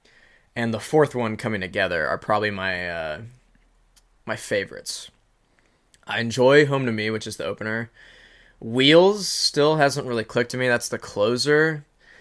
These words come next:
I feel like I need to actually read the lyrics because it's c-, to me, the song is just kinda boring. Like, it's just, like, really slow, and there's not really, like, a melody I feel like I can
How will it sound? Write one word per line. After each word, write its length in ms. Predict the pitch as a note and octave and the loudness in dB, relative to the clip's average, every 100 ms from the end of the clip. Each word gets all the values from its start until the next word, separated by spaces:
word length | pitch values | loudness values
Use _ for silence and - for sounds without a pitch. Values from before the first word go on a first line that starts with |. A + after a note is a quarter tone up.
| _ _ _ _ - | _ _ _ _ -4
I 100 | B2 | 0
feel 160 | F3 | 4
like 120 | F3+ | 6
I 80 | E3+ | 6
need 220 | C#3 C#3 | 6 6
to 100 | C3 | 4
actually 400 | A#2+ B2 - A#2+ | 4 4 2 -2
read 340 | G#2+ G#2 A2+ A2+ | -2 0 0 0
the 100 | G#2+ | -2
lyrics 640 | G2+ G#2+ G#2+ - - - _ - | 2 2 2 -2 -10 -12 _ -12
because 760 | A#2 - A2+ A2 A2 - - | -6 0 2 2 -4 -6 -6
it's 200 | - B2 | -4 -4
c-, 320 | - - - - | -4 -10 -14 -10
to 180 | - | -4
me, 180 | C3 C#3 | 0 2
the 160 | D3 C3+ | 2 0
song 340 | - C3+ B2+ | 4 6 6
is 180 | A#2+ A2+ | 2 0
just 160 | A#2+ - | -4 -4
kinda 260 | - A2 | -2 -2
boring. 640 | G#2 G#2+ G#2 F#2+ F2+ F#2+ - - - - - - - | -4 -4 -2 -2 -4 -8 -14 -20 -20 -20 -20 -20 0
Like, 260 | C#3+ C3 - | 6 6 6
it's 240 | C#3 - | 2 2
just, 380 | - D#3+ - - | 2 2 2 2
like, 200 | C#3 - | 0 0
really 520 | C3 D3 E3 D3+ B2+ | 0 4 6 6 4
slow, 840 | - - - C3 B2+ C3 C3 C3+ C3 | 0 -2 0 4 8 10 8 6 4
and 140 | B2 | 0
there's 220 | B2 A#2 | -2 -2
not 160 | C#3+ D3 | -2 -2
really, 280 | C3+ C3 B2+ | 0 2 4
like, 160 | A#2+ | 4
a 60 | A#2 | 2
melody 480 | A2 G#2+ A#2+ C3 B2+ | 0 0 2 2 2
I 100 | B2 | 2
feel 220 | C3+ C3 | 2 2
like 200 | B2 A#2 | 2 2
I 120 | A2+ | -2
can 460 | A2+ A2 G2+ F#2 | -2 -6 -6 -14